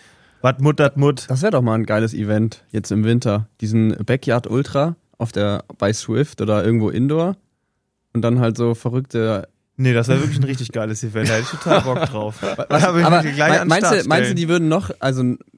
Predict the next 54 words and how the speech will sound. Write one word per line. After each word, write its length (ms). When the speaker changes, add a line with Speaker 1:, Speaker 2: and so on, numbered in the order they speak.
Speaker 2:
stundenmäßig 840
noch 160
länger 300
aushalten 400
als 140
Speaker 1:
Ja, 60
Speaker 2:
Lo-, 60
Speaker 1:
natürlich. 200
Speaker 2:
ja, 40
wahrscheinlich, 440
weil 120
du 80
Speaker 1:
Natürlich, 440
Speaker 2:
halt 60
beim 100
Speaker 1:
weil 60
das 100
Speaker 2:
Laufen 100
Speaker 1:
muss, 80
Speaker 2:
diese 180
Speaker 1:
ja. 60
Speaker 2:
Erschütterung 420
hast, 240
ne? 100
Speaker 1:
Ja, 120
ja, 180
die 160
haben 120
ja 120
da 120
alle 140
komplett 280
zugeschwollen. 460
Da 120
wär, 80
ey, 100
da 100
gäb's 180
bestimmt 320
so 80
ein 60
paar, 180
hier 240
so, 220
äh, 420
Christoph 380
Strasser 520
und 180
so 240
Konsorten, 600
Alter, 260
die 140
würden 180
da 320